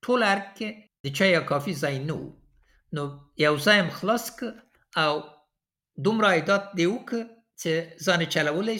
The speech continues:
سو او نور ځایو کې هم خلاصېدی سو. ځکه خلکو ته ضرور وه چې کینی. بهترین برخې د ورځې ما دا وې چې کوچنیان او محصلین به راتلل. د آرشیف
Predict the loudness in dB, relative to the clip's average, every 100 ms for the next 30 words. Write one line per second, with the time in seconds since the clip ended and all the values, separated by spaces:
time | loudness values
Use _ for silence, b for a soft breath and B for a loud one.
0 | -4 -6 -4 -4 -4 -8 -14 -4 -2 0
1 | 0 2 2 -2 -8 -10 -8 -6 -6 -8
2 | -8 -10 -20 b b b -4 -2 -2 -4
3 | -4 -6 -8 -8 -4 -4 -2 -4 -4 -4
4 | -6 -8 _ -12 -12 -6 -6 -4 -6 -12
5 | _ _ _ _ -12 -2 0 0 -2 -2
6 | -2 -2 -2 -2 -6 -4 -2 -2 -4 -6
7 | -6 -4 -4 -4 -6 -10 -14 _ _ -10
8 | -8 -6 -10 -4 -2 -2 -4 -14 _ _
9 | _ 2 4 2 2 0 -2 -2 0 -2
10 | -2 -4 -10 -10 -16 _ _ _ _ _
11 | 2 4 4 -2 -4